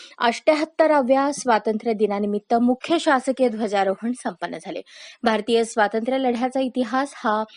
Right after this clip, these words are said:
सोलापूर जिल्ह्यातील स्वातंत्र्य लढ्याचा उल्लेख केल्याशिवाय पूर्ण होऊ शकत नाही. ब्रिटिशांच्या दीडशे वर्षांच्या राजवटीत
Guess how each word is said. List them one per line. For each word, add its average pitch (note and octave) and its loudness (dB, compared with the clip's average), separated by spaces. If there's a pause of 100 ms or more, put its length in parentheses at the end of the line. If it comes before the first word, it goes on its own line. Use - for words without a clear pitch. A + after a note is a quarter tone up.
(200)
सोलापूर C#4 2
जिल्ह्यातील B3 -2 (320)
स्वातंत्र्य D4+ 0
लढ्याचा C4 -2
उल्लेख A#3+ -2
केल्याशिवाय A3+ 0
पूर्ण A3 0
होऊ G3 0
शकत F#3+ -6
नाही. G3 -10 (200)
ब्रिटिशांच्या C#4+ -2 (360)
दीडशे C4 2
वर्षांच्या B3+ -2
राजवटीत A3+ 0